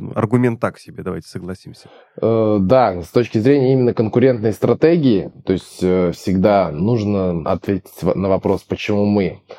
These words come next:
Speaker 2: Лучше всегда провести какую-то фокус-группу, э, желательно фокус-группу провести с незнакомыми людьми, то есть выйти, допустим, на улицу или, там, заказывать исследование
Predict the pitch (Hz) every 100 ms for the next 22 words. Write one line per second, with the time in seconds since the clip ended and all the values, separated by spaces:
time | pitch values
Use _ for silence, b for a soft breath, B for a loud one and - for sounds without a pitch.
0 | B - 135 135 - 98 113 117 104 92
1 | 90 - 117 117 98 - 107 104 - -
2 | 110 101 92 113 117 - 123 131 - _
3 | - 90 87 85 85 101 113 - 98 85
4 | 98 - 90 117 120 - - 87 87 -
5 | - 104 98 - b - 107 110 104 104
6 | 95 120 101 87 82 87 87 101 131 147
7 | 139 - _ _ - 85 - 85 120 -
8 | 80 76 90 92 85 85 131 143 135 -
9 | 123 117 b b b b 98 98 92 90
10 | 82 73 80 80 85 92 104 85 80 -
11 | 82 104 123 139 104 95 85